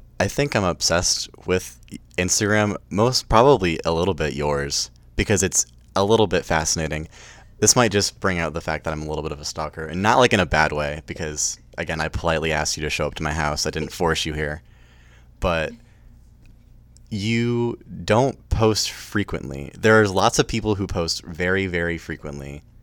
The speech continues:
and m-, myself included. I've tried to stop myself 'cause I think, also this is another divergent point, tangent, put a pin in the Instagram, that you inspire people, and not, like, in a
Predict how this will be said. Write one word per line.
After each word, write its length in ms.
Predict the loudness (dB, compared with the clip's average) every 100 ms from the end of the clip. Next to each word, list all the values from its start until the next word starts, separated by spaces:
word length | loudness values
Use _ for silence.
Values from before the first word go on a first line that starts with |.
| -18 -8
and 220 | -4 -4
m-, 60 | -2
myself 400 | 0 0 2 0
included. 340 | -2 -6 -6 -6
I've 80 | -6
tried 180 | -4
to 60 | -4
stop 220 | -4 -4
myself 440 | -4 -6 -6 -8 -8
'cause 140 | -6
I 80 | -6
think, 400 | -4 -8 -8 -16 _ -20 -20 -20 -14 -2
also 240 | 0 0
this 160 | -4 -6
is 180 | -6 -8 -14
another 300 | -10 -6 -6
divergent 500 | -4 -6 -6 -8 -10
point, 400 | -10 -10 -10 -12
tangent, 460 | -8 -6 -6 -8 -10 -12
put 120 | -8 -6
a 60 |
pin 440 | -4 -4 -4 -6 -6
in 120 | -6
the 80 | -6
Instagram, 600 | -4 -4 -4 -6 -8 -8 -12 -20 -20 -20 -20 -20 -18
that 400 | -2 2 2 0 -4
you 640 | -6 -2 0 0 -2 -8 -14 -20 -20 -20 -20 -20 -20 -20 -20 -4
inspire 640 | 0 0 4 6 6 4
people, 500 | 0 -6 -4 -4 -4 -4
and 220 | 0 2
not, 260 | 2 2 2 2
like, 220 | 0 0
in 100 | -2
a 280 | 0 -2